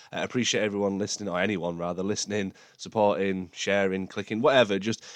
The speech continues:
it is really, really appreciated. It's available, of course, on all your streaming podcast sites, uh, Apple, Spotify, Google, et cetera. But again, just thank you so much for, for clicking on and listening. I appreciate you, uh, listening to me waffle.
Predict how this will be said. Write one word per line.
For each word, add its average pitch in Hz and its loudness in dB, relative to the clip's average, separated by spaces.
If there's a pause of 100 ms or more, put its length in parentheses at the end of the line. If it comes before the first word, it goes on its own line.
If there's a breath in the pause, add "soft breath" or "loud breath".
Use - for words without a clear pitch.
(120)
it 131 6
is 131 4
really, 127 6
really 113 2
appreciated. 95 -4
It's 95 -4
available, 120 4
of - -4
course, 110 0
on 110 -4
all 123 4
your 107 2
streaming 101 -2
podcast 104 -2
sites, 98 0 (260 loud breath)
uh, 92 0
Apple, 92 -4
Spotify, 92 -4
Google, 101 -2
et 85 -8
cetera. 95 -2 (300 loud breath)
But 113 0
again, 117 4
just 95 -6
thank 120 -4
you - -10
so 135 2
much 107 0
for, 98 -4
for - -14
clicking 98 -8
on 92 -4
and 90 -6
listening. 92 -6
I 87 -8
appreciate 95 -10
you, 101 -8
uh, 104 0 (480 soft breath)
listening 190 4
to 185 2
me 196 4
waffle. 90 -2